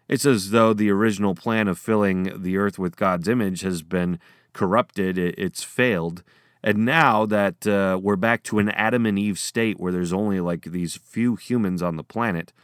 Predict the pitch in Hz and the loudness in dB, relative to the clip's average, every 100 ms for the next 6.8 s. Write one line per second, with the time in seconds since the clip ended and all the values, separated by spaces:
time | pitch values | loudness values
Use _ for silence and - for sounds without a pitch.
0 | _ _ _ _ _ - 101 120 104 117 | _ _ _ _ _ -4 0 0 0 0
1 | 113 90 113 113 104 95 113 123 123 110 | 0 -2 -2 0 0 2 2 4 2 2
2 | 101 90 92 92 - 101 139 160 - 92 | 0 0 0 -2 0 4 6 4 0 -6
3 | 90 85 98 113 127 156 - 98 90 95 | -6 -2 0 4 4 2 0 -2 -2 -2
4 | 104 _ _ _ _ _ 120 113 - 104 | -6 _ _ _ _ _ 0 2 2 2
5 | 110 139 95 82 82 95 101 _ _ _ | 4 4 4 2 0 -4 -8 _ _ _
6 | - 101 101 92 90 85 87 | 0 2 2 0 0 0 -2